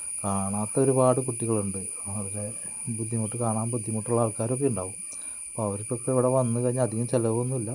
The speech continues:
ഇവിടെ വന്നു കഴിഞ്ഞാൽ കാണാൻ ബസ് കാശും ഭക്ഷണത്തിനുള്ള ഇത്തിരി കുറച്ച് പൈസ, നെ-, ലൈറ്റായിട്ട് വീട്ടിൽ നിന്ന് ഭക്ഷണം കൊണ്ടുവരികയാണെന്നുണ്ടെങ്കിൽ ആ ഭക്ഷണം കഴിക്കുന്നതായിരിക്കും ഏറ്റവും ബെറ്റർ. ഹോട്ടലിൽ നിന്നൊക്കെ ഭക്ഷണം കഴിക്കുന്നതിനെക്കാട്ടും ബെറ്റർ നമ്മൾ വീട്ടിൽ നിന്ന് തന്നെ ഭക്ഷണം കൊണ്ടുവന്ന് കഴിക്കുന്നതായിരിക്കും.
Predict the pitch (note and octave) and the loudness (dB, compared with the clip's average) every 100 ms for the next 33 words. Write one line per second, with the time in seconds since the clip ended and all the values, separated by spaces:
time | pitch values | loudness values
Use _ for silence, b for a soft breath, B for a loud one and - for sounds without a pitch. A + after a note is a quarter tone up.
0 | - B B B - A2 A#2+ A2+ A#2 A#2 | -8 B B B -2 2 2 2 2 2
1 | A2+ A#2 A#2+ A2 G#2+ G#2 G2 - G#2+ G2+ | 0 -2 -2 -2 0 -2 -4 -6 -6 -4
2 | B2 B2 B2+ C3 B2+ A#2 - A#2+ A#2+ B2 | -4 -4 -6 -8 -6 -6 -4 -6 -4 -2
3 | A#2+ B2 - B2+ B2 A#2+ A#2+ A#2+ A2 B2 | -2 -4 -6 -6 -6 -2 0 0 -2 -6
4 | A#2+ C3 A2 A2+ G#2+ G#2 - C#3 C3+ C3+ | -4 -2 -2 -2 -4 -4 -2 0 0 0
5 | A2 G#2 A2+ C3 B2+ - C#3 C3 A#2 D3 | -2 -2 0 0 0 -2 -2 0 2 4
6 | D#3 D3+ C#3 C3 B2+ D#3 B B B A2 | 4 0 -2 -4 -4 -6 B B B 0
7 | A2 A#2+ - A#2+ A#2+ A2 A2 A2+ A2 A2+ | 2 0 0 0 0 0 0 -2 -2 -2
8 | G2+ A2 G#2+ G#2 - A#2+ G#2 - G2 G2+ | -2 -2 -4 -4 -4 -2 -2 -2 -6 -6
9 | G#2+ G#2+ - A#2 A#2 A2 A2 A2 A2+ B2+ | -4 -6 -4 -2 -2 -2 -4 -4 -6 -6
10 | B2 - D#3+ - B B B - C3+ C3+ | -6 -6 -8 -8 B B B -2 4 4
11 | C3 A#2+ A#2+ B2 - A#2+ - A2+ A2+ A2 | 4 0 0 -2 -4 -6 -4 -2 0 0
12 | G#2 A#2 A2 A2+ A2 G2+ G2+ G2 G2+ C#3+ | 2 0 0 -2 -4 -4 -6 -6 -8 -10